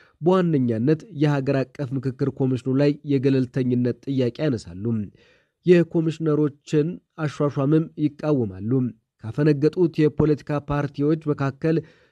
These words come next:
የኦሮሞ ነጻነት ግንባር ኦነግ፣ የኦሮሞ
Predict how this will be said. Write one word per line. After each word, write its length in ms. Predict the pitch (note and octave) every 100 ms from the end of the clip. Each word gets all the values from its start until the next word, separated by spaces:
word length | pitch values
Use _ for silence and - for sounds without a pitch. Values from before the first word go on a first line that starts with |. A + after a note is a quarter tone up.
| _
የኦሮሞ 600 | D#3 D#3 D3+ D3+ D3 C#3 C#3
ነጻነት 460 | C#3 - C#3 C#3 C3
ግንባር 420 | C3 B2+ B2+ C#3+ D#3 -
ኦነግ፣ 320 | D3+ C3+ D#3 D#3 -
የኦሮሞ 540 | C#3+ D3 - D3 C#3+